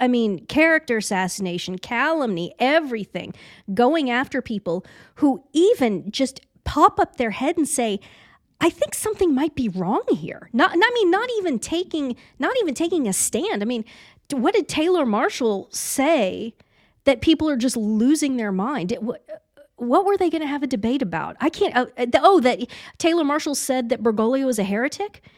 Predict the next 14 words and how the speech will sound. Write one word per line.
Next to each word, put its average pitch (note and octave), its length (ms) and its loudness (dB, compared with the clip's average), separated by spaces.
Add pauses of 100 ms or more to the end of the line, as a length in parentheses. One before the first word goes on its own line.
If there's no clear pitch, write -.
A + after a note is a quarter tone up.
(300)
and A3+ 240 4
that's, B3 420 4
that's D4 400 0
what E4+ 200 2
Voris A#3+ 520 0
is A#3+ 120 0
gonna B3 220 0
debate G3 400 -2
with D4 180 -4
him? F#4 160 0 (680)
I, C4+ 100 2 (280)
I, A#3+ 80 4
wh-, G#3+ 640 -2
what, D#4 280 2